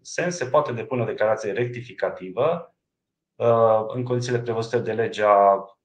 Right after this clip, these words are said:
două sute șapte două mii cincisprezece, cu codul de procedură fiscală. Uh, aceste rectificative, ce este important de reținut, se pot depune în timpul anului, uh,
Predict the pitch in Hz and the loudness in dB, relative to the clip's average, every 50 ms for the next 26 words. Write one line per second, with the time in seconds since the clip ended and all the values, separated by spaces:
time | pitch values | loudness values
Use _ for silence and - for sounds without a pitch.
0 | _ _ _ _ 104 107 107 98 92 - - - 92 - - 107 104 - - 98 | _ _ _ _ -6 -4 -4 -4 -4 -6 -8 -10 -10 -4 -4 -4 -4 -4 -6 -8
1 | 95 104 101 98 98 92 - 104 101 92 - - - 101 98 95 95 92 92 90 | -8 -6 -6 -6 -8 -10 -10 -10 -10 -10 -12 -10 -6 -4 -2 0 0 0 -2 -2
2 | 90 92 92 - - _ _ _ _ _ _ 95 82 - _ _ - 117 110 110 | -4 -4 -6 -10 -16 _ _ _ _ _ _ -20 -20 -20 _ _ -8 -8 -6 -6
3 | 104 101 92 - 98 - - 101 98 92 - - 92 - - 156 160 160 165 170 | -8 -8 -10 -10 -12 -12 -12 -10 -10 -10 -10 -12 -14 -10 -4 -2 -2 0 0 -2
4 | 170 165 - _ _ _ _ _ _ _ _ _ _ _ - 123 123 123 120 117 | -4 -6 -12 _ _ _ _ _ _ _ _ _ _ _ -10 -4 0 2 4 6
5 | 120 117 117 113 113 117 - - - _ - 127 120 117 180 175 - - 180 156 | 6 6 6 4 2 0 -2 -6 -14 _ -4 -2 -2 -2 -2 0 0 0 0 0
6 | - - 123 123 - - 117 110 - - 147 143 147 139 - 139 131 123 127 - | -2 -6 -8 -10 -4 -2 0 0 0 -2 -4 -6 -6 -4 -2 -2 -2 -2 -2 -2
7 | 127 120 120 117 113 113 110 107 104 107 104 101 107 104 - - 131 131 127 123 | 0 2 4 4 4 2 0 0 -2 -4 -4 -4 -6 -4 -4 -4 -4 -2 -2 -2
8 | 113 101 - - - 90 87 95 117 151 - - - - - - - - - 117 | -2 -4 -6 -8 -10 -10 -8 -8 -8 -8 -10 -12 -16 -20 -20 -18 -12 -8 -8 -6
9 | - - 170 160 139 120 131 131 131 123 117 107 113 110 104 98 - - 117 117 | -4 -2 -4 -4 -4 -4 -4 -2 0 0 0 0 -2 -6 -10 -10 -10 -8 -8 -6
10 | 117 117 110 104 101 101 - 104 92 92 92 101 123 147 160 165 170 - _ _ | -6 -6 -6 -6 -6 -6 -6 -6 -6 -6 -6 -6 -8 -8 -10 -10 -12 -16 _ _
11 | _ _ _ _ _ _ _ _ _ _ _ - 117 117 117 117 113 107 107 107 | _ _ _ _ _ _ _ _ _ _ _ -4 -2 0 0 2 2 2 2 2
12 | 101 98 95 | 2 0 -2